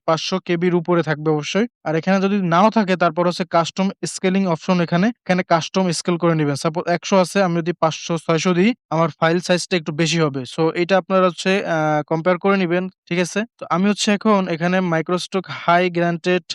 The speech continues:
পাঁচশো কেবি এটা এখানে রাখলাম। ডিজাইন ক্ষেত্রে, আহ, ডিজাইন এলিমেন্টস এর আমরা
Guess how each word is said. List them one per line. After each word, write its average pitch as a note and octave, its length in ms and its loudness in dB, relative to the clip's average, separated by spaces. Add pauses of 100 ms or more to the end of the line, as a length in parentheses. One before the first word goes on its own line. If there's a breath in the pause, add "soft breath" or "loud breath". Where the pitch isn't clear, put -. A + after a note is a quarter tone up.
(140)
পাঁচশো D#3 280 -2
কেবি E3+ 220 0
এটা E3 320 2
এখানে E3 260 0
রাখলাম। E3 400 0 (160)
ডিজাইন F3+ 340 2
ক্ষেত্রে, F3+ 460 0
আহ, D#3 260 -2
ডিজাইন D#3+ 420 0
এলিমেন্টস F#3 500 0
এর F#3+ 140 2
আমরা E3 260 2